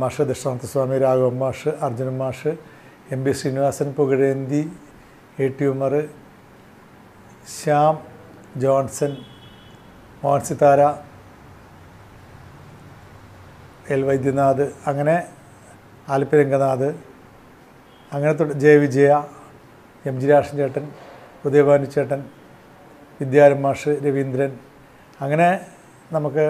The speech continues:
പഴയതും പുതിയതുമായിട്ടുള്ള തലമുറകളുടെ കൂടെ സഹകരിക്കാനും അവരുടെ കൂടെ flute വായിക്കുവാനും അവരുടെ അസിസ്റ്റൻ്റ് മ്യൂസിക് ഡയറക്ടറായിട്ട് work ചെയ്യാനും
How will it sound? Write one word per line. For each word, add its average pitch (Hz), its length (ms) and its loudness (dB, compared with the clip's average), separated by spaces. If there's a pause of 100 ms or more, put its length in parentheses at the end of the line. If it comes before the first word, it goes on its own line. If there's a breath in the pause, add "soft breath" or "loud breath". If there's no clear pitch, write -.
(340)
പഴയതും 151 480 4
പുതിയതുമായിട്ടുള്ള 147 640 2 (1000)
തലമുറകളുടെ 143 580 2
കൂടെ 143 200 2 (720)
സഹകരിക്കാനും 147 600 4 (840)
അവരുടെ 147 220 4
കൂടെ 147 200 4
flute 143 300 0
വായിക്കുവാനും 143 480 2 (140)
അവരുടെ 139 280 -2 (960 loud breath)
അസിസ്റ്റൻ്റ് 147 480 -2
മ്യൂസിക് 143 220 2
ഡയറക്ടറായിട്ട് 143 380 2
work 127 180 0
ചെയ്യാനും 135 260 -2